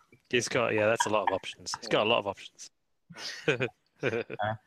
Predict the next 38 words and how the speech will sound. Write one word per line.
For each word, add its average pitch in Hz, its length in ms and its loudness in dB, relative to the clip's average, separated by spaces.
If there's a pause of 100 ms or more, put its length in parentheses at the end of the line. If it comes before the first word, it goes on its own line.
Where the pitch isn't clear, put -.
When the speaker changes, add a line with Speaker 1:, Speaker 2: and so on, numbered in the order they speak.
(280)
Speaker 3:
we 170 120 6
haven't 190 160 6
actually 143 320 6
asked - 260 6
you 110 60 2
yet, 101 200 6
Rich, 107 440 0
with 117 100 2
all 156 300 6
the 113 100 4
excitement 104 680 -2
before 123 360 0
the 110 100 0
show 104 440 2
and 98 220 -4
with 101 240 -2
having 104 240 0
Simon 110 440 0
join 104 220 0
us 98 140 -4
earlier, 104 340 2
what 170 240 -2
shirt 190 300 0
are 113 40 -2
you 101 120 0
wearing 82 260 -4
today? - 220 -20 (500)
Speaker 2:
Um, 160 240 0 (100)
tonight 175 300 -4
I'm 143 140 -2
wearing, 143 440 -2
Matthew, 143 520 -4
a 143 400 4
nineteen 151 400 -6
ninety-two 147 640 -4 (100)
Mupa, 147 440 -4 (1120)
uh, 131 220 -2 (200)
Cup - 160 -8